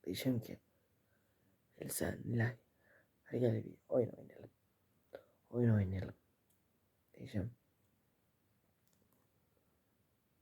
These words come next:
Onlar da diyecek ki, ikisi, "Abi ne oyunu ya Allah aşkına? Allah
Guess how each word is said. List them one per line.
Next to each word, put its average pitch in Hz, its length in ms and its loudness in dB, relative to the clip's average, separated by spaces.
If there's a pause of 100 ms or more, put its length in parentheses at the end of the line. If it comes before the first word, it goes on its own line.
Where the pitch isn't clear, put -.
(360)
Onlar 120 280 -10 (100)
da 110 80 -10
diyecek - 380 -2
ki, - 180 -8 (720)
ikisi, - 360 -16 (1200)
"Abi - 420 -12 (240)
ne 135 120 6
oyunu 117 420 2
ya - 80 -8
Allah - 260 -14
aşkına? - 460 -18 (960)
Allah - 460 -20